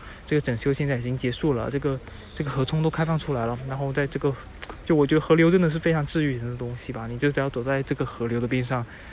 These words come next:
看着这个流水就， <coughs> 就感觉一切可能好很多。然后，然后因为现在大概是晚上九点半，呃，周围的行人啊也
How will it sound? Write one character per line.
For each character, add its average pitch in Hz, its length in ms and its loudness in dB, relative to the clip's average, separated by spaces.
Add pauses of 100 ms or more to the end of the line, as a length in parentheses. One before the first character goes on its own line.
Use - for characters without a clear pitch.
(180)
看 143 160 0
着 127 80 0
这 127 80 0
个 131 120 2
流 120 180 -2
水 117 180 -2
就， 120 260 0 (1160)
<coughs> - 400 8
就 151 80 0
感 120 120 -4
觉 131 280 4
一 135 120 -4
切 143 140 4
可 120 60 -2
能 117 100 -4
好 123 140 -2
很 117 160 -6
多。 113 180 -2 (340)
然 123 100 -4
后， 123 220 -2 (1200)
然 127 100 -2
后 127 40 0
因 139 160 0
为 127 100 0
现 147 120 0
在 143 200 2
大 147 80 2
概 147 120 4
是 143 140 2
晚 123 160 4
上 135 100 4
九 127 140 2
点 127 160 2
半， 135 160 4 (440)
呃， - 360 -4
周 151 140 4
围 131 280 4
的 127 120 2
行 123 340 -4
人 113 200 -4
啊 117 280 -2
也 117 300 -4